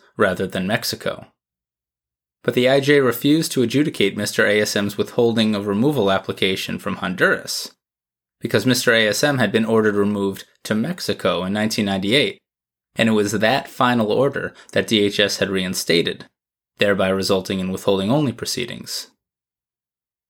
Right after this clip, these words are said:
This, despite everyone agreeing that Mister A S M is actually from Honduras.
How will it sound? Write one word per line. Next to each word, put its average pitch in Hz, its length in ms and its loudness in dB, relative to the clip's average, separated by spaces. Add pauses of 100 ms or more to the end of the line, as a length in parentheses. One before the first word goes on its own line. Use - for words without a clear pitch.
(360)
This, 127 340 2
despite 113 400 2
everyone 113 340 2
agreeing 107 420 0
that - 120 -2
Mister 110 320 -2
A 104 140 2
S 101 160 -2
M 113 140 2
is 101 160 -4
actually 107 460 0
from 104 200 -6
Honduras. 107 800 -2